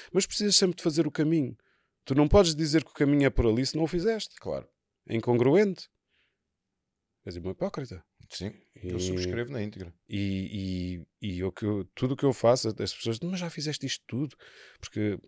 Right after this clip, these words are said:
Speaker 1: por, por exemplo, nos Filhos do Sol, que é o meu, o meu retiro de introdutório, eu faço
Speaker 2: Quantos
Speaker 1: uma
Speaker 2: dias
Speaker 1: degusta-
Speaker 2: é? É de, de quê? De dois dias, três dias?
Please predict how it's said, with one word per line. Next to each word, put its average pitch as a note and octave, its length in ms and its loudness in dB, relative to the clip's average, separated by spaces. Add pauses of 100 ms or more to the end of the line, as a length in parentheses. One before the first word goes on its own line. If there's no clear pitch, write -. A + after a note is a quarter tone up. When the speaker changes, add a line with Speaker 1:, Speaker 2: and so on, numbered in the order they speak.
(160)
Speaker 1:
por, G2 120 -8
por F#2+ 80 -8
exemplo, G#2 200 -2
nos F#2+ 120 0
Filhos G#2 200 0
do G2+ 100 -2
Sol, G2+ 220 4
que - 80 -4
é G2 40 0
o F#2 40 -6
meu, F#2+ 200 0 (220)
o F#2 60 -12
meu F#2+ 380 -2
retiro G2+ 340 -4
de G2+ 100 -2
introdutório, G#2+ 720 4 (480)
eu G#2 100 -4
faço - 320 6
Speaker 2:
Quantos G#2+ 140 4
Speaker 1:
uma G#2 100 0
Speaker 2:
dias A2 120 2
Speaker 1:
degusta- E2+ 60 -2
Speaker 2:
é? G#2+ 80 0
É G2 40 -2 (340)
de, F2 80 -16
de - 100 -20
quê? E2+ 140 -4
De D#2 80 -12
dois F2+ 200 -2
dias, A2 200 -6
três F#2+ 220 -10
dias? A#2 280 -10